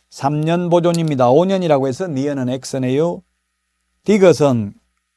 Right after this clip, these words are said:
소속 공개사가 있는 경우 소공도 함께 서명 및 날인해야 된다. 리을에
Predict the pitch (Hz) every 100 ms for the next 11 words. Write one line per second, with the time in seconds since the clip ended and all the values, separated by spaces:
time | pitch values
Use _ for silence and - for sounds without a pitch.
0 | _ _ _ _ _ _ _ _ _ _
1 | _ _ _ _ _ _ _ _ _ _
2 | _ _ _ _ _ _ _ _ _ _
3 | - 190 170 170 190 175 147 131 143 127
4 | 127 143 135 117 147 139 175 180 143 123
5 | 196 180 - 180 185 185 - 143 135 135
6 | 127 160 202 _ 117 110 113 113 107 98
7 | 98 117 110 92 98 _ _ _ _ _
8 | _ _ _ _ _ 143 170 147 120 135
9 | 156